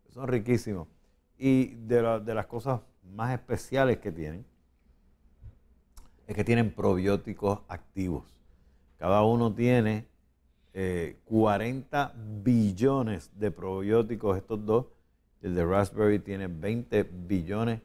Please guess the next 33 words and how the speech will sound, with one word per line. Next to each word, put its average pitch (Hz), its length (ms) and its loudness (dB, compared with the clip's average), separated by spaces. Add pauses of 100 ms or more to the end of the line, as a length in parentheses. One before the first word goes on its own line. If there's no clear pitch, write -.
(340)
activos. 98 800 0 (100)
Nosotros 87 400 -8
en 110 60 0
el 110 100 0
programa 104 380 -2
de 104 140 4
ayer, 95 400 0 (600)
con 87 140 -6
el 87 80 -2
doctor 85 260 -6
Norman 101 300 -4
González 101 360 -2
Chacón, 104 300 -2
explicamos 98 540 -2 (440)
la 107 200 4
importancia 107 960 0
y 95 80 -12
la 92 120 -6
necesidad 90 720 -2 (380)
de 107 120 -4
consumir 98 460 -4
productos 92 420 -2
como 95 260 -2
estos. 90 280 -6
Tempranito 104 540 0
en 156 60 4
la 151 80 4
mañana, 117 380 -4
usted 98 180 -8
se 110 100 -8
toma 120 240 -6
su 113 140 -6
vasito, 139 640 2